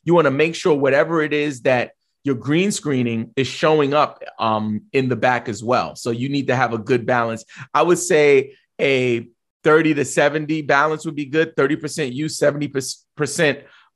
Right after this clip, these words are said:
um, green screen image. But you could also go fifty-fifty depending on what kind of content it is. So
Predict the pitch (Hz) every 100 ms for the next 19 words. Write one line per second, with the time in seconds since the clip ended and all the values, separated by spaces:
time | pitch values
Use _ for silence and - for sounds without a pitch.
0 | _ 127 127 123 135 156 165 170 165 156
1 | 170 190 208 - _ _ _ - 247 269
2 | - 165 180 180 180 180 160 160 170 165
3 | 143 131 160 143 131 131 165 151 139 120
4 | 123 - 131 117 - 110 107 107 107 95
5 | - - 123 107